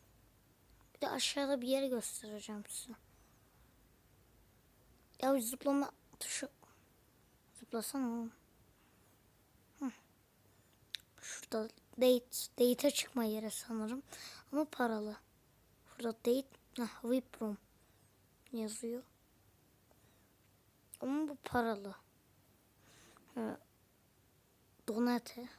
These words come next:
Altı lira, aa, altı dolar. Ya ha-, göremiyorum. Allah. La göremiyorum. Altı dolar. Şöyle bakacağım. Altı dolar, otuz iki dolar, altmış altı dolar.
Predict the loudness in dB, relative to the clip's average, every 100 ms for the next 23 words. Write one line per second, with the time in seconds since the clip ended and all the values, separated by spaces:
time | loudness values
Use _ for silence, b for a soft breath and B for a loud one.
0 | -20 B B B B B B -6 2 2
1 | 2 0 2 2 2 -2 -8 -8 -4 0
2 | 0 0 0 2 4 2 6 8 8 6
3 | -2 -10 -14 _ -20 0 4 8 8 10
4 | 8 6 0 4 4 8 8 6 B B
5 | B B B B -20 -20 -18 -20 -20 -12
6 | -2 2 8 10 12 10 6 0 -12 -20
7 | -20 -20 -20 -20 -20 b b b b -20
8 | -8 0 2 2 0 -2 0 0 2 -2
9 | -4 -8 -12 -20 -10 0 0 2 0 0
10 | -10 -12 -12 -12 -20 -20 B B B B
11 | B B B -20 -20 -20 -20 -20 -6 2
12 | 2 8 6 8 8 8 8 4 0 2
13 | 4 4 0 2 6 8 6 2 4 6
14 | 6 4 4 2 2 0 -2